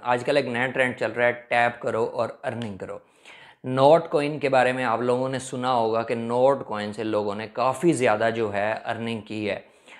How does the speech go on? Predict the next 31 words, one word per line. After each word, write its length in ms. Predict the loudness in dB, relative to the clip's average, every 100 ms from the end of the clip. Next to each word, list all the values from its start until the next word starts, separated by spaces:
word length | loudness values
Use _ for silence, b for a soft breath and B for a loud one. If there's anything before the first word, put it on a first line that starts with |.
| B 0
और 260 | 4 4
जिन 120 | 2
लोगों 180 | 2 2
ने 80 | 4
नहीं 280 | 2 0 2
की 200 | 0 -2
उन्होंने 460 | -4 -4 -2 -2 2
Binance 640 | 2 2 2 0 -2 -6
लॉन्च 640 | -2 0 2 0 -4 -14 -18 _
पैड 280 | 2 4 2
जो 100 | 0
होता 240 | -2 -2
है 80 | -2
वहाँ 220 | -2 -2
पे 120 | -2 -6
फार्मिंग 480 | -2 -2 0 -2
करके 340 | -2 -2 0 -4 b b b -2
काफ़ी 260 | 0 2 2
सारे 220 | 2 2
कॉइन 320 | 0 -2 -2
जो 80 | -2
है 160 | -2 -2
अर्न 200 | -4 -6
किए 160 | -8
हैं। 80 | -6
मुझसे 260 | -4 0 0
भी 100 | 2
मिस 240 | 0 2
हो 100 | 2
गया 140 | 4
था 120 | 2